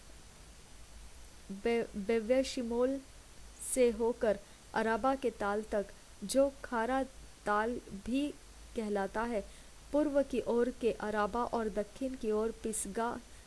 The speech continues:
की सलामी के नीचे नीचे के देश पर प्रभुता रखता था। फिर बचे हुए रपाइयों में से बाशान के राजा ओग का देश था, जो अश्तारोत और एरदई में रहा करता था और हरमोन पर्वत,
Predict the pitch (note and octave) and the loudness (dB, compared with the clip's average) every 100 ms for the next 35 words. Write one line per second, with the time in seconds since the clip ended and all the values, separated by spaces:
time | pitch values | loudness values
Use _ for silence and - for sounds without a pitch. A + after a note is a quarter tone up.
0 | - B3+ A#3+ A#3+ G#3 G3 G3+ A#3+ A#3+ A3 | -6 -2 0 2 2 2 0 -2 2 2
1 | G#3 A3 - A#3+ A3 G#3+ A#3+ B3 G3+ A3 | 2 -2 -2 -2 -2 -2 0 2 2 6
2 | A3+ - - A3+ G#3+ - A3 G#3 G#3+ B3 | 4 2 -4 -2 -2 0 -2 -2 -2 0
3 | C4 A#3 - G#3+ G#3+ G3+ - - - - | 0 -2 0 0 2 -2 -2 -14 -18 -8
4 | - D4+ A#3 G3+ G3 A3+ C4+ C4+ B3+ A#3 | 2 4 4 0 0 0 4 2 4 2
5 | G3 - - G3+ A3 - G#3+ A3 B3 C4 | 2 -2 -6 0 0 2 2 2 4 2
6 | A#3+ A3 A#3 F#3+ F#3 G#3 G#3 - B3+ B3 | 2 0 2 0 0 0 0 0 -4 0
7 | A3+ G#3 G3+ G#3+ G3+ - - A#3+ A3 G#3+ | 0 0 0 0 -4 -2 2 2 2 -2
8 | A3 G3+ G3+ A3 A#3 - A3 G3 - - | 0 -2 2 2 0 -6 -6 -6 -10 -18
9 | - G3 C4 C4+ - A3+ - - A3 A3+ | -12 0 6 6 6 -2 -2 0 2 4
10 | C4 C4+ - - A3 G#3+ - - - - | 2 0 -4 -2 0 0 -4 -14 -18 -18
11 | - - - A#3 A3 B3 C4+ C#4 A#3 G#3 | -18 -4 2 2 4 4 4 4 2 2
12 | G3+ G#3+ B3 A#3 G3+ G#3+ G#3 - G3+ G3+ | 0 0 -2 0 -2 0 -2 0 -2 -4
13 | - - - A#3 A3 A#3 A#3 C#4 C#4+ C4 | -14 -10 -2 0 2 2 4 2 2 0
14 | G#3+ G#3 A3 | 0 2 -2